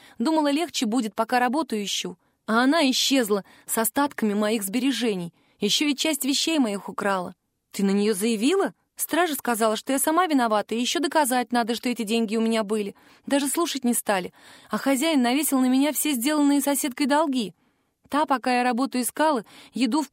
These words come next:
комнату заказывала и вино. Ни в чем себе не отказывала. Попробуй докажи, что я не пила и не ела.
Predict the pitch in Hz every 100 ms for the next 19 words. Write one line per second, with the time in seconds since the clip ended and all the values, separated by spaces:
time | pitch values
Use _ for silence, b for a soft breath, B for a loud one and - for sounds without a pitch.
0 | _ - 370 302 240 226 233 220 226 196
1 | 185 185 b b _ - 247 339 247 233
2 | 214 _ _ _ _ _ 262 277 - 302
3 | - 208 220 220 - 240 214 185 - -
4 | _ - 226 247 330 330 269 311 294 320
5 | - 277 277 277 285 285 269 262 254 240
6 | 247 220